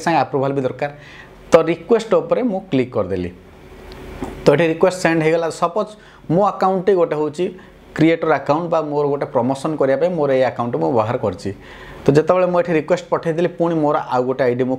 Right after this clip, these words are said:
ଖୋଲିଛି ଏବଂ ସେଠି ମଧ୍ୟ professional disboard ଅଛି,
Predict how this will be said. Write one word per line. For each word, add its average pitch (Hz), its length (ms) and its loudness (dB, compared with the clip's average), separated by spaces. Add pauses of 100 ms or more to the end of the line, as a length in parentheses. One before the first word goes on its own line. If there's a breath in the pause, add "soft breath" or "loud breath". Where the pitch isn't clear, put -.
ଖୋଲିଛି 127 340 -2 (1300)
ଏବଂ 139 140 4 (100)
ସେଠି 185 280 2
ମଧ୍ୟ 170 160 2 (100)
professional 135 480 -2
disboard 127 380 0
ଅଛି, - 140 -8